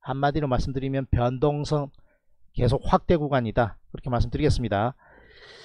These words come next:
자, 일단은 보이는 대로만 말씀드리자면 연기금이 전일, 아, 매수해 주면서 코스피,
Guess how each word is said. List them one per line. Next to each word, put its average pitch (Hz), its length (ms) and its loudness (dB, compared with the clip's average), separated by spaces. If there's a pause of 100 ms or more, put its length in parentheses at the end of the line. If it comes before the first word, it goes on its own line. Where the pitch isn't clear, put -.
(600)
자, 156 340 0
일단은 185 640 0
보이는 202 600 4
대로만 165 340 6
말씀드리자면 147 920 -2 (240)
연기금이 143 880 -4 (140)
전일, 135 480 -2 (140)
아, 95 520 -10
매수해 117 360 -4
주면서 127 600 -2
코스피, - 540 -6